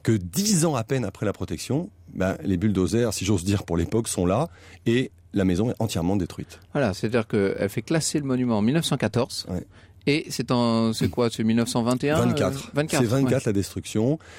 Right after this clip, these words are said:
Speaker 1: Et tout est cons-,
Speaker 2: Alors
Speaker 1: le crime est
Speaker 2: pourquoi est-ce
Speaker 1: consommé en
Speaker 2: qu'on,
Speaker 1: vingt-cinq.
Speaker 2: pourquoi est-ce qu'on détruit cette, euh, cet hôtel ?
Speaker 1: Alors ça fait d'une certaine manière un peu écho à ce qu'on a dit jusqu'à présent, euh, euh, ici, euh, et, et de ce que Pierre a raconté. C'est-à-dire qu'en réalité, il y a des, il y a d'autres Haussmann qu'Haussmann, et il y a
Speaker 2: <laughs>
Speaker 1: notamment un, un, un urbaniste et architecte assez génial qui s'appelle Eugène Hénard.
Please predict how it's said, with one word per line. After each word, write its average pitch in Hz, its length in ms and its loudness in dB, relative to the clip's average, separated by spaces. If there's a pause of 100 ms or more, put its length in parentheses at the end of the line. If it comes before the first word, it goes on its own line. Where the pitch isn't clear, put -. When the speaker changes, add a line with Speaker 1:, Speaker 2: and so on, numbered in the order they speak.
(140)
Speaker 1:
Et 92 80 -2
tout 170 200 0
est 135 40 4
cons-, 131 140 -4
Speaker 2:
Alors 110 120 2
Speaker 1:
le 120 80 4
crime 175 220 2
est - 60 2
Speaker 2:
pourquoi 359 60 2
est-ce - 120 0
Speaker 1:
consommé 117 100 0
en - 40 4
Speaker 2:
qu'on, 120 100 4
Speaker 1:
vingt-cinq. 147 140 -2
Speaker 2:
pourquoi 302 180 -2
est-ce - 80 -8
qu'on 170 100 -2
détruit 120 400 -2
cette, 104 300 -4
euh, 101 160 0
cet 107 200 -2
hôtel ? 101 440 -2
Speaker 1:
Alors 120 200 2
ça 156 140 0
fait 190 180 2
d'une 131 140 0
certaine 147 240 0
manière 131 240 2
un 110 80 0
peu 123 160 2
écho 117 240 2
à 98 80 2
ce - 60 -6
qu'on 95 160 0
a 92 80 0
dit 98 160 -2
jusqu'à 90 260 -2
présent, 101 460 0
euh, 85 480 0
euh, 92 200 0
ici, 156 440 2
euh, 95 280 2
et, 101 440 0
et 101 60 0
de 98 180 0
ce - 60 -8
que - 80 0
Pierre 120 260 0
a 101 60 0
raconté. 104 420 0
C'est-à-dire 131 340 0
qu'en 117 100 0
réalité, 107 360 2
il 135 100 -4
y 117 60 0
a 107 40 0
des, 98 360 2 (260)
il 113 40 0
y 113 40 4
a 107 60 2
d'autres 143 420 0
Haussmann 123 500 2
qu'Haussmann, 135 560 0
et 104 60 2
il 101 160 2
y 180 60 4
a 196 60 2
Speaker 2:
<laughs> - 0 -
Speaker 1:
notamment 147 380 0
un, 107 200 0
un, 101 260 0
un 101 140 -2
urbaniste 117 460 2
et - 20 2
architecte 135 360 -2
assez 131 220 0
génial 107 320 2
qui - 80 -6
s'appelle 98 240 0
Eugène 113 260 2
Hénard. 117 500 0